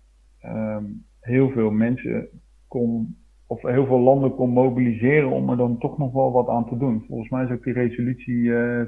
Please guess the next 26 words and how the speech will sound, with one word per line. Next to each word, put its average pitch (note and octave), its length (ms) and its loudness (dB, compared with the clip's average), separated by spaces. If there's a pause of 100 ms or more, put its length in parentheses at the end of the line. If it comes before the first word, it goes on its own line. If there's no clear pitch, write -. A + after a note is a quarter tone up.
veertien B2 340 -4
eenenveertig A#2 600 -2
aangenomen. C3+ 680 -2 (760)
Eh, A#2+ 500 0 (100)
the A2+ 100 -8
Coalition C3 600 2
of B2 100 -4
the G#2+ 280 0
Willing. D#3 600 2 (520)
Eh, B2 440 -4 (480)
om, A#2+ 240 -4
om B2 160 -4
daarna C3 300 4
dan B2 200 4
naar B2 260 0
Irak, C3 380 -2
eh, A2 180 2
binnen G#2 320 -2
te F#2+ 100 -12
vallen. B2 460 -4 (340)
Ja, A2 440 -6
en A2+ 100 -2
waarom B2 320 6
eigenlijk? G2+ 540 -2
En A2 140 0
achteraf, B2+ 540 2